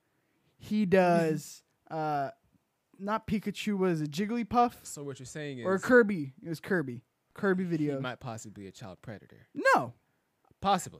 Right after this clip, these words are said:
Speaker 1: No, I mean, why, why would he?
Speaker 2: Allegedly.
Speaker 1: He's just doing what he loves.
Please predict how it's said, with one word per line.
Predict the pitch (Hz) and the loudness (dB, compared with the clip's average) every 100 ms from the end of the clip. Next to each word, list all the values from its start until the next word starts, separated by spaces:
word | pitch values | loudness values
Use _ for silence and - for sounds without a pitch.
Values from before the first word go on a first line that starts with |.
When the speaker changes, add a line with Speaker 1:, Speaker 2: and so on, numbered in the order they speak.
| - | -6
Speaker 1:
No, | 311 | 2
I | 262 262 | 2 2
mean, | 381 349 | 0 2
why, | 311 - - - _ - - _ _ _ _ _ _ | 0 -2 -16 -20 _ -20 -20 _ _ _ _ _ _
why | 247 381 | 2 2
would | 427 | 2
he? | 311 147 - _ _ _ _ 120 | 0 -4 -8 _ _ _ _ -8
Speaker 2:
Allegedly. | 143 151 123 185 | -4 -4 -4 -2
Speaker 1:
He's | 240 | 0
just | 349 202 | -2 0
doing | 220 220 247 | 4 4 6
what | 262 | 4
he | 302 | 2
loves. | 349 160 | 0 -2